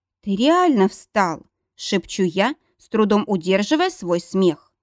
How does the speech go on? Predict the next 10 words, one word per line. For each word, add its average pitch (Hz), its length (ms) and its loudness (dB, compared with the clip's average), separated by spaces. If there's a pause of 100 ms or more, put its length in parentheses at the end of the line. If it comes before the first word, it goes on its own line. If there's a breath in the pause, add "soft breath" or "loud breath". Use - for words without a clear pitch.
(420)
"Что - 540 -4
ж, - 200 -14 (400)
что - 460 -4
ж, - 200 -16 (600)
идём 359 300 4
есть. 202 500 -2 (360)
Хочешь, - 580 -2 (300)
я 330 160 2
покормлю 339 460 4
тебя?" 170 400 -4